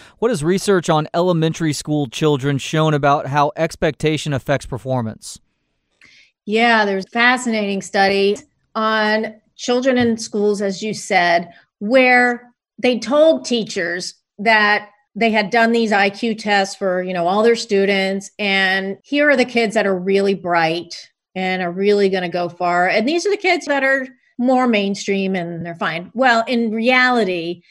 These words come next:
Speaker 2: it was totally random who the researchers told the teachers were bright and were mainstream. At the end of the school year,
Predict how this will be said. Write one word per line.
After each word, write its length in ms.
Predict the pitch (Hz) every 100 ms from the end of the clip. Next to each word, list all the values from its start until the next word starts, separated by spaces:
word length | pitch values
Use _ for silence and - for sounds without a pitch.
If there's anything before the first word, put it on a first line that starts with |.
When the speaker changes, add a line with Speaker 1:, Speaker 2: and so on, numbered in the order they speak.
| _ _ -
Speaker 2:
it 100 | 233
was 180 | 214 -
totally 500 | - 269 269 247 226
random 580 | 190 190 190 180 - - _
who 640 | 240 240 226 220 220 214 -
the 380 | 196 214 208 196
researchers 720 | 196 220 214 226 175 202 180
told 220 | 202 185
the 80 | 175
teachers 580 | - 180 - 185 165 165
were 120 | 175
bright 460 | 170 165 170 175 175
and 180 | 175 170
were 140 | 165
mainstream. 640 | 160 147 151 - - - _ _ _ _ _ _
At 140 | 214 220
the 100 | 214
end 160 | 226
of 80 | 240
the 60 | 247
school 340 | - 202 196
year, 640 | 190 190 185 185 185 185